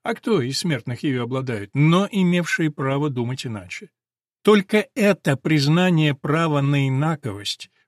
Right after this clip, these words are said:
позволяет стать гражданином, для которого история страны — это не звук фанфар на юбилейных торжествах, а боль утраты,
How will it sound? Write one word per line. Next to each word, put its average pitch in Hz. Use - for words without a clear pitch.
позволяет 175
стать 170
гражданином, 160
для 117
которого 156
история 151
страны — 160
это 160
не 180
звук 170
фанфар 135
на 127
юбилейных 127
торжествах, 113
а 127
боль 170
утраты, 147